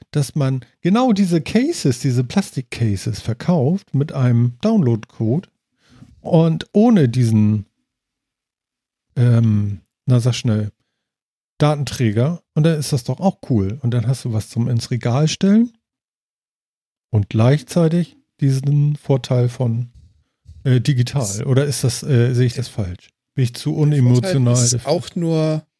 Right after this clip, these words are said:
Speaker 2: nee, der ist zu hanebüchend.
Speaker 1: Du
Speaker 2: Wir
Speaker 1: kannst
Speaker 2: sprechen
Speaker 1: nicht
Speaker 2: jetzt
Speaker 1: tauschen,
Speaker 2: von,
Speaker 1: ne?
Speaker 2: du hast, nee, nee, nee, nee. Du hast
Speaker 1: Okay.
Speaker 2: jetzt, ich nehme jetzt mal
Speaker 1: Ja.
Speaker 2: ein Beispiel raus. Du hast von fünfzig Jahren gesprochen.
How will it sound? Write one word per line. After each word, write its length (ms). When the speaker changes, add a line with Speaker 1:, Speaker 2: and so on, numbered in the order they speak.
Speaker 2:
nee, 140
der 100
ist 200
zu 180
hanebüchend. 840
Speaker 1:
Du 40
Speaker 2:
Wir 60
Speaker 1:
kannst 180
Speaker 2:
sprechen 200
Speaker 1:
nicht 80
Speaker 2:
jetzt 60
Speaker 1:
tauschen, 300
Speaker 2:
von, 120
Speaker 1:
ne? 100
Speaker 2:
du 100
hast, 300
nee, 100
nee, 120
nee, 140
nee. 220
Du 100
hast 120
Speaker 1:
Okay. 100
Speaker 2:
jetzt, 100
ich 80
nehme 140
jetzt 100
mal 120
Speaker 1:
Ja. 40
Speaker 2:
ein 200
Beispiel 320
raus. 280
Du 80
hast 100
von 120
fünfzig 420
Jahren 200
gesprochen. 380